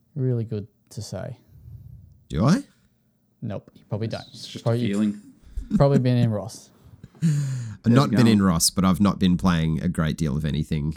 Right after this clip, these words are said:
Speaker 2: um, that
Speaker 1: Weak.
Speaker 2: doesn't involve a table. So just board games for me this week predominantly, and mostly ones that I think we've talked about on the podcast before. Maybe not. I played Clank, which I know that Nathan is all about.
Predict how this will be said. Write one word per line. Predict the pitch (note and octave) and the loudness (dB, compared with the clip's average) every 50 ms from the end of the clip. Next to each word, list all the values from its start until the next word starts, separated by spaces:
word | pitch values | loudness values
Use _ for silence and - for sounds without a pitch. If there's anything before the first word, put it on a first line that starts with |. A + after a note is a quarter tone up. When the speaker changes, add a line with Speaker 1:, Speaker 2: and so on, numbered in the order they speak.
| - - | -10 -12
Speaker 2:
um, | - - D#2 D2+ D2+ D2 C2+ C#2+ D2+ - | -8 -6 -4 -4 -2 -2 -4 -6 -6 -6
that | - - - - _ | -8 -8 -8 -8 _
Speaker 1:
Weak. | - C3 A2 - - - B2+ - - - | -16 -14 -14 -14 -14 -14 -16 -18 -8 -4
Speaker 2:
doesn't | - F3 - - D#3 | -2 -2 0 0 0
involve | C#3+ D2 - D2+ B1+ C2+ C#2 C#2+ - - | 0 -2 -2 -2 -4 -4 -4 -6 -8 -10
a | - B1 | -10 -8
table. | - - C2+ C#2 B1 C#2+ C#2+ C#2 - _ | -6 -4 -4 -4 -4 -4 -4 -6 -8 _
So | - - - A#1+ C2 - | -8 -6 -4 -4 -4 -2
just | - - A#2 - | -2 -2 -2 0
board | - F#2 E2 - | 0 0 0 2
games | - F2 C#2+ C2+ - - | 0 0 0 0 -2 -2
for | - C#2+ | -4 -4
me | C2+ A#1+ | -4 -2
this | A1 A#1+ - - - | -2 -2 -2 -2 -2
week | A#1+ B1 B1+ - _ _ _ | -4 -6 -6 -8 _ _ _
predominantly, | - E2+ D#2 D2+ D2 E2 D#2+ C2+ - F#2+ B2+ E3 - _ _ _ _ _ _ _ _ _ _ _ _ - | -6 -2 -2 0 0 0 0 0 0 0 0 -2 -4 _ _ _ _ _ _ _ _ _ _ _ _ -4
and | - E2 D2+ D2+ D#2+ - - - - _ _ _ _ _ _ _ _ _ _ _ _ _ _ _ _ _ | -2 0 0 0 -2 -4 -8 -10 -14 _ _ _ _ _ _ _ _ _ _ _ _ _ _ _ _ _
mostly | - E2 F#2 F#2 G2 - - F#2 F#2+ | -2 2 2 4 4 4 4 2 4
ones | F2+ F#2+ F#2+ F#2+ F#2+ F#2 | 4 4 4 4 2 2
that | - F2+ | 2 2
I | F2 F#2 | 0 0
think | - - F2 - | 0 0 -2 0
we've | F2 F#2+ F#2+ - | 0 0 0 0
talked | - G2+ G2+ - - | 0 -2 -2 0 0
about | G2 G2 G#2 G#2 - - _ _ _ | 0 0 0 0 -2 -4 _ _ _
on | - A2 A2 | 0 0 0
the | A2 | 2
podcast | - B2 A#2+ - - C3+ C#3+ - | 0 -2 -2 -2 -2 -2 -2 0
before. | G2 F2+ E2+ E2 | 0 0 2 2
Maybe | D2+ A#2 C3 - A2+ | 4 4 6 6 6
not. | G2 F2 - - - | 6 4 2 0 -2
I | F#2+ | -2
played | F#2+ G#2+ A#2 A#2 G2+ - - _ _ - | 2 4 4 2 2 2 -2 _ _ -2
Clank, | - G#2 E2 C#2+ C#2+ - - _ | -2 -2 0 -2 -6 -8 -8 _
which | - E2 - | -4 -2 -2
I | F2+ E2+ E2+ | 0 0 2
know | E2+ D#2+ D#2 | 2 0 0
that | C#2 A#1+ - | -2 -2 -4
Nathan | D#2+ D#2+ D2+ D2+ - D2+ C#2+ D2 C#2+ | -2 -2 -2 -2 -2 -4 -2 -2 -2
is | - - D2+ - | -4 -4 -6 -4
all | - D#2 C#2+ | -4 -4 -4
about. | D#2 - D#3+ A#1 B1+ D#3+ | -2 -2 -2 -2 -2 -2